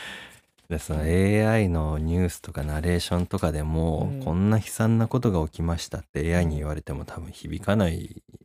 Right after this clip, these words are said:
Speaker 1: んじゃないかなという気がするんだよね。
Speaker 2: えー、そうなのかな。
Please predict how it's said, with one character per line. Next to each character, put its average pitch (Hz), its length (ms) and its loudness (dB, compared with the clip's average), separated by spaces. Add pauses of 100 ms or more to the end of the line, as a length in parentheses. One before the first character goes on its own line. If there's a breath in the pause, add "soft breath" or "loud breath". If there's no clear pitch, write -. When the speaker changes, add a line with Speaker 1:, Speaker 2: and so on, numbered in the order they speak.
(140)
Speaker 1:
ん 87 40 -8
じ - 80 -10
ゃ 80 60 -8
な 82 120 -2
い 85 60 -2
か 85 120 -10
な 113 180 4
と - 140 -10
い 71 60 -4
う - 40 -14
気 - 140 -12
が 67 100 -6
す - 180 -8
る 98 120 4
ん 95 100 2
だ - 100 -14
よ - 60 -20
ね。 143 540 2
Speaker 2:
え - 20 0
ー、 147 40 -2
そ 170 320 -2
う 190 40 4
な 165 140 0
の 135 140 -4
か 135 140 -10
な。 131 460 -6